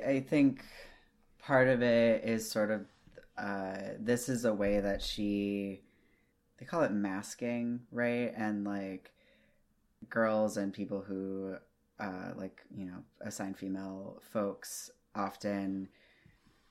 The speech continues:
who are autistic, often, um, perform masking really well. So, like, which is basically, like, a way to perform a level of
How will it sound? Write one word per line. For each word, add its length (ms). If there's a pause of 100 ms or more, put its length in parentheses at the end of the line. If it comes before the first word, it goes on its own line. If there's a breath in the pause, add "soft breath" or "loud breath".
(120)
who 180
are 320
autistic, 500
often, 560 (420)
um, 560
perform 400
masking 440
really 260
well. 520
So, 220
like, 400 (720)
which 240
is 80
basically, 420
like, 240
a 100
way 400 (180)
to 600 (640)
perform 1040 (100)
a 140
level 640
of 300